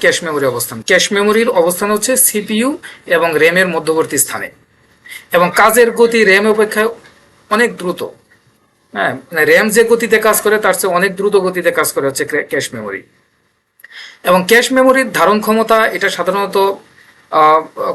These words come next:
কয়েক মেগাবাইট পর্যন্ত থাকে। এটা ধারণ ক্ষমতা কিন্তু খুব বেশি থাকে না, খুব অল্প থাকে। যেমন র্যাম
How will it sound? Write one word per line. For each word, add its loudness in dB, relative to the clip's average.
কয়েক 4
মেগাবাইট 2
পর্যন্ত -2
থাকে। -4
এটা 0
ধারণ -4
ক্ষমতা -4
কিন্তু -6
খুব -10
বেশি -6
থাকে -8
না, -12
খুব -6
অল্প -2
থাকে। -8
যেমন 2
র্যাম 2